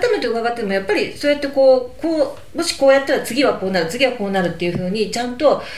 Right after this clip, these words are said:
えー、まず大目標があって、そのためにはどういう道筋でいくか、プランA、プランB、プランC、そして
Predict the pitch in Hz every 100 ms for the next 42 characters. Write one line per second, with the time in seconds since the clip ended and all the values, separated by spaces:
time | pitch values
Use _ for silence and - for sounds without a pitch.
0 | - 180 175 165 170 - - 277 285 180
1 | 254 277 294 285 202 180 160 160 277 262
2 | 294 294 330 349 202 190 247 311 302 262
3 | 269 - 254 240 247 - - 190 180 175
4 | 170 165 170 165 165 165 175 165 160 156
5 | 151 - - 214 208